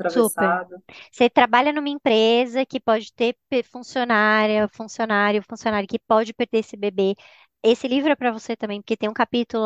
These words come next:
Speaker 1: lá que é o luto perinatal nas empresas. Então, como que as
Speaker 2: Total.
Speaker 1: empresas se organizam diante disso?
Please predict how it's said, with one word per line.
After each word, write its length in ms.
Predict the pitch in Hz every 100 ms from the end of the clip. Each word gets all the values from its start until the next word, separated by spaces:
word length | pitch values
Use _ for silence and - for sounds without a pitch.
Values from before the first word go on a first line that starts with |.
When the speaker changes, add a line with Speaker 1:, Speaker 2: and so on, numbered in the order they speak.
| 214
Speaker 1:
lá 180 | 214 233
que 120 | 247
é 100 | 240
o 80 | 240
luto 560 | 226 254 302 311 302
perinatal 480 | - 254 247 247 254
nas 180 | 277 277
empresas. 580 | 311 - 240 220 196 185
Então, 240 | 180 202
como 180 | 240 240
que 80 | 262
as 100 | 220
Speaker 2:
Total. 20 |
Speaker 1:
empresas 400 | 180 233 240 269
se 120 | -
organizam 580 | 269 269 240 254 269 269
diante 300 | 262 254 269
disso? 180 | 202